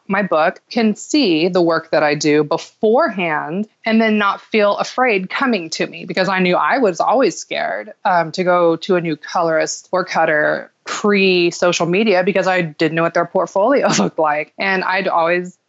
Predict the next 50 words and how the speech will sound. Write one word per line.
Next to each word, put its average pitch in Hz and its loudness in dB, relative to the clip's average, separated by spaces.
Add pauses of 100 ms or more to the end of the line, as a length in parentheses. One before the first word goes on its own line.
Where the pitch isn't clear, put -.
(120)
not 202 -4
always, 156 -2
but 180 -2
usually 202 0
end 185 0
up 196 -2
in 226 4
tears 185 0
because 185 -2
I 190 2
was 185 -2
like, 190 0
"I 285 2
don't 330 2
want 311 0
any 311 2
blunt 269 -2
lines," 269 0
you 214 2
know, 208 0
and 190 0
I - 0
just, 226 0
I'm 202 -2
so 208 0
picky. 208 -4
And 226 0
so 262 2
that's 269 2
why 247 2
I 233 0
started 196 -2
documenting 160 -6
my 147 -8
work, - -10 (100)
was 165 0
because 160 -2
I 170 0
wanted 165 -2
people 175 -2
to 170 -4
feel 156 -2
safe 160 -2
coming 165 -4
to 165 -2
me. 151 -6
And 185 2
then 185 2
it 170 -2
just 160 0